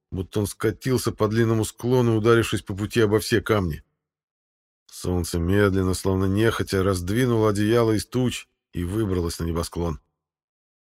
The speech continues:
Ивар был готов рухнуть без сил и спать до полудня. «Надо идти», — после холодного завтрака сказал конунг. Ивар едва не застонал, но послушно взвалил на себя груз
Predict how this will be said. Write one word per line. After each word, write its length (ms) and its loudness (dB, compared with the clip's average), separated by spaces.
Ивар 300 2
был 160 2
готов 400 4
рухнуть 400 2
без 200 -2
сил 220 0
и 40 2
спать 340 -2
до 100 -2
полудня. 500 2
«Надо 400 6
идти», — 300 2
после 300 -10
холодного 480 0
завтрака 460 -2
сказал 380 -2
конунг. 500 -6
Ивар 320 0
едва 360 0
не 80 0
застонал, 680 0
но 140 -2
послушно 560 -4
взвалил 460 0
на 80 0
себя 280 0
груз 420 0